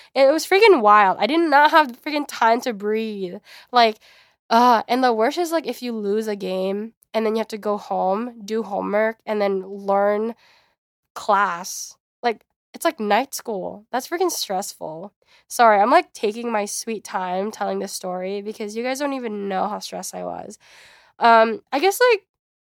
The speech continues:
a happy ending, though, is that I did get a freaking A in that class. O M G. My hard work paid off.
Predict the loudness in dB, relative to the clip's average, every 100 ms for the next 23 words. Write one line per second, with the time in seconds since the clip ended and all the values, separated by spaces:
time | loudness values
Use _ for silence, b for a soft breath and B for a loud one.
0 | _ -6 -2 0 2 2 2 -2 -2 2
1 | 2 2 -2 -4 -2 -2 -4 _ _ _
2 | _ _ _ _ _ _ _ _ -2 0
3 | 2 4 4 4 2 0 0 2 2 2
4 | -4 -6 -6 -6 -10 -14 -6 -2 0 0
5 | -2 -4 -4 2 2 2 -4 -12 B B
6 | _ _ B B B -2 4 4 4 0
7 | -2 -4 0 0 -2